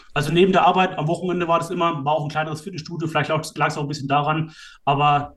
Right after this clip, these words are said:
äh, der Bedarf am Trainer, an der Person Trainer war eigentlich gar nicht gegeben. Also ich war eigentlich nur im Fitnessstudio am Tresen gestanden, hab Hallo und Tschüss gesagt, hab im Monat vielleicht eine Geräteinweisung gehabt oder einen Trainingsplan schreiben und ja, das war nicht das, was ich mir vorgestellt hab.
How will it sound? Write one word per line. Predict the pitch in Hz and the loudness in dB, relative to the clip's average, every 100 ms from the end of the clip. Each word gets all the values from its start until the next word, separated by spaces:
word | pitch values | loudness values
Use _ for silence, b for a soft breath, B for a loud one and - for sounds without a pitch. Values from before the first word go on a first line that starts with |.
| - | -8
äh, | 139 | -4
der | 135 139 | -4 -4
Bedarf | 131 131 160 151 | -2 0 0 -2
am | 147 151 - | -6 -8 -10
Trainer, | 131 147 156 156 147 | -2 0 2 2 2
an | 143 | -2
der | |
Person | 143 143 156 165 | -2 -6 -4 -6
Trainer | 160 147 156 160 151 143 | -4 -2 0 0 0 -2
war | 147 147 | -2 -2
eigentlich | 151 143 | -6 -4
gar | 143 | -4
nicht | 160 - | -4 -6
gegeben. | 151 143 160 | -6 -4 -2
Also | 131 131 | -2 -2
ich | 120 | -2
war | 139 139 | 0 0
eigentlich | 139 127 | -2 -2
nur | 139 151 151 | -2 -2 -4
im | 143 139 | -4 -4
Fitnessstudio | - 120 131 151 139 139 | -4 -8 -6 -2 -2 -2
am | 139 | -2
Tresen | 139 156 156 | 0 -2 -2
gestanden, | 131 143 135 143 147 B B B - | -4 -2 -2 -2 -4 B B B -6
hab | 127 | -2
Hallo | 143 151 | -2 0
und | 156 | -2
Tschüss | 180 160 | -4 -6
gesagt, | 156 190 147 - B B B B B _ | -2 0 -2 -6 B B B B B _
hab | 147 156 | -2 0
im | 160 | 0
Monat | 165 180 165 | 4 4 2
vielleicht | 156 156 151 | 0 0 0
eine | 156 160 | -4 -4
Geräteinweisung | 143 151 160 - 151 147 156 165 | -4 -4 -6 -4 -4 -2 -2 -4
gehabt | 147 143 151 - - _ _ _ - | 0 0 -2 -8 -18 _ _ _ -4
oder | 143 139 135 | 0 0 -2
einen | 123 | -6
Trainingsplan | 147 156 156 151 139 | -4 -4 -4 -4 -4
schreiben | 147 143 147 139 - | -4 -4 -4 -6 -4
und | 139 139 - - - | -2 -2 -2 -12 -8
ja, | 135 | -4
das | 127 | -2
war | 135 | -2
nicht | 135 139 | -2 -2
das, | 135 | -4
was | 120 | -4
ich | |
mir | 127 | -4
vorgestellt | 143 135 131 123 | -4 -4 -2 -2
hab. | 135 | -4